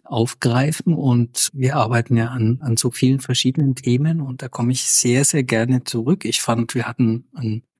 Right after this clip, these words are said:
wunderbar angenehmes Gespräch. Ich danke nochmal für die tolle Atmosphäre und für die Einladung.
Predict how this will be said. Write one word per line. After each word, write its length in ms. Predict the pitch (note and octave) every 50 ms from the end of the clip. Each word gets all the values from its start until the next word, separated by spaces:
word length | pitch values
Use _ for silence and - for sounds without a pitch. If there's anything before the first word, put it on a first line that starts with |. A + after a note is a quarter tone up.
| _ _ _ _ _
wunderbar 440 | - B2 B2 C3+ D3+ D3 C3+ C3 -
angenehmes 640 | G#2 A2 A2+ B2+ C3+ C#3+ C#3 C#3 C3 C3 C3 B2+ -
Gespräch. 640 | - A#2+ - - - - G#2 G#2+ A#2+ D#3 D#3+ - -
Ich 160 | A#2+ - -
danke 300 | - - G2+ B2+ C3 -
nochmal 320 | D3 C3 C3 B2+ A#2+ B2
für 120 | - - A#2+
die 120 | A2+ A2
tolle 320 | - - - A#2 A#2 A#2+ G2
Atmosphäre 720 | - - A2 G2+ - - - A2 G#2+ B2 B2+ D3+ D3+ D#3
und 220 | D3+ C#3 G#2+ A2 -
für 120 | - A#2+
die 120 | G#2+ A#2+ -
Einladung. 640 | G#2 G2+ F#2+ G2 G2 F#2 F#2 F#2 - F#2+ G2+ A#2+